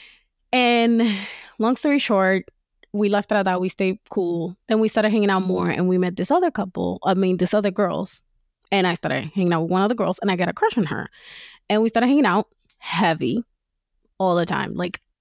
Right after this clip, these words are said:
all the time. And that was my first girl. Not girlfriend, 'cause we weren't girlfriend, but we were, like, all the time together. Yeah.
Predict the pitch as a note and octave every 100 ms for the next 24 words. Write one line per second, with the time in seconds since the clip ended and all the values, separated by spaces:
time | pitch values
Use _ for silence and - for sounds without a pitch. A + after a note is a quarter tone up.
0 | _ _ F#3+ F#3 F3+ F3+ - - D#2 -
1 | - A#3 A3 G#3+ A3+ A#3+ D4+ D4+ C4+ C4+
2 | - G#3 F#3+ A3+ C#4 _ - - - A#3+
3 | D4 - F3+ F#3 G3+ E3+ - - F#3+ F#3+
4 | F3 D#3 - - E3+ F3+ D#3+ D#3 F3 F#3+
5 | G#3 G3+ _ G#3+ F#3 F3+ - _ - E3
6 | E3 - F3 F3+ - C#3 - _ _ _
7 | _ _ _ _ E4